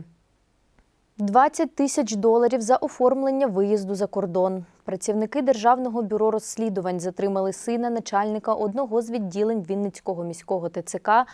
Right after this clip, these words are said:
який пропонував місцевому жителю, що за вказану суму його батько організує чоловіку виїзд з України.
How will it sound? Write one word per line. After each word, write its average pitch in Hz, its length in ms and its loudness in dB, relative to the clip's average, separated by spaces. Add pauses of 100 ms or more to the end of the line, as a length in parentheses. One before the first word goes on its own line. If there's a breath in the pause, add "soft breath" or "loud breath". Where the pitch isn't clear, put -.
(340 loud breath)
який 277 240 2
пропонував 262 580 2
місцевому 220 580 -2
жителю, 247 460 -2
що - 180 -6
за 208 80 -2
вказану 190 460 -4
суму 196 380 -4
його 175 220 -4
батько 214 400 0
організує 254 640 -2
чоловіку 196 560 -4
виїзд 175 380 -4
з - 40 -8
України. 180 600 -2